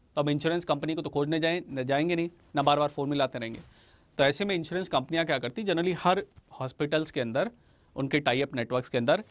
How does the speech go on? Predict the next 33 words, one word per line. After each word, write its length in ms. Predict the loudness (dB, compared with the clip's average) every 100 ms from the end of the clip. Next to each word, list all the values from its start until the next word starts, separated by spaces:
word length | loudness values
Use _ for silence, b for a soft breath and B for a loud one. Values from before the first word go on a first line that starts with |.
| -8
एक 120 | -8 -4
टीपीए 300 | -4 2 2
बैठा 240 | 2 0
रहता 240 | -4 -4 -6
है, 40 |
जिसको 200 | -6 -6
थर्ड 260 | 0 0 2
पार्टी 280 | 0 0
एडमिनिस्ट्रेटर 520 | -2 -2 -4 -4 -4 -4
कहते 260 | -6 -8
हैं। 80 | -12 -14 B B B B B B 2
ये 100 | 2
बंदा 260 | 4 2 2
क्या 180 | 2
करता 320 | 2 0 2 0
है, 160 | 0 -4
ये 120 | 2
आपकी 300 | 2 2 -4
जो 80 | -2
सारी 300 | 2 4 4
डिटेल्स 440 | 2 0 0 0
है, 60 | -2
सारी 240 | 0 2
इन्फॉर्मेशन 540 | 0 -2 -2 -2 -4 -2 -2
है, 60 |
सारा 300 | 2 4 4
जो 140 | 2 2
भी 120 | 0
उसको 240 | -2 -6 -8 _ -18
प्रोसेस 600 | -12 -12 -2 0 0 -2
वगैरह 240 | 0 0
करना 280 | 0 -2
है, 80 | -2